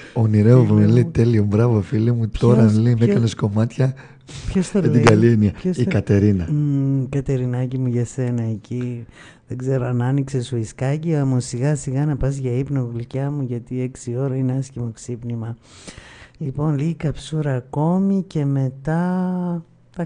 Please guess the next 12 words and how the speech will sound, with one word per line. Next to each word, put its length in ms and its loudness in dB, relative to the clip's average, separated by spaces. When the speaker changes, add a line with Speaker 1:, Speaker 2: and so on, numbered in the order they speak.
Speaker 2:
κλείσουμε 540 -6
κι 140 -8
εμείς 260 -4
γλυκά 440 -6
γλυκά. 600 -8
Προς 260 -10
το 120 -12
παρόν, 600 -4
τι 160 -6
θα 140 -8
ακούσουμε, 480 -10
Κυριακό; 680 -10